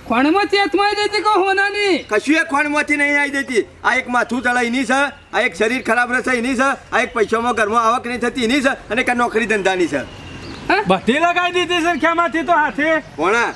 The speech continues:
Speaker 2: ઈમાં તો હવે શાંતિથી સોયલા બેહી રહ્યો છું.
Speaker 3: એમાં મંદી નહીં આવતી ખેમા તારે કદી.
Speaker 1: આવે કોઈ તો હોય હું કાંઈ બેહી રહે, ઘેર ના બેહી રહે.
Speaker 2: તાણ પછી?
Speaker 1: આવે કોઈ તો હોય હું કાંઈ બેહી રહ્યો તાને?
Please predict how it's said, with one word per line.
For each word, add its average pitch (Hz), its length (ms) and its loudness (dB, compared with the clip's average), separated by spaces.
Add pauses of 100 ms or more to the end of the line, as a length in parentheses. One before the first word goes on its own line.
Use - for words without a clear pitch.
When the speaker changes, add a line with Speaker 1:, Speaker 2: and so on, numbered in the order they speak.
(140)
Speaker 2:
ઈમાં 226 240 2
તો 262 80 0
હવે 262 120 2
શાંતિથી 254 440 -2
સોયલા 254 300 2
બેહી 302 240 2
રહ્યો 302 160 2
છું. 226 280 2
Speaker 3:
એમાં 370 240 2
મંદી 370 360 2
નહીં 349 240 2
આવતી 330 260 0
ખેમા 311 320 0
તારે 277 320 -2
કદી. 262 140 0
Speaker 1:
આવે 370 360 2
કોઈ 370 240 0
તો 381 120 -2
હોય 381 220 4
હું 381 120 -4
કાંઈ 392 160 2
બેહી 370 220 0
રહે, 370 120 -2
ઘેર 311 240 -2
ના 381 160 0
બેહી 392 280 -2
રહે. 392 280 2 (380)
Speaker 2:
તાણ 269 200 0
પછી? 262 380 -4 (400)
Speaker 1:
આવે 330 260 2
કોઈ 381 180 2
તો 392 80 -2
હોય 403 100 4
હું 381 80 -4
કાંઈ 403 140 2
બેહી 359 220 0
રહ્યો 349 160 0
તાને? 349 340 -4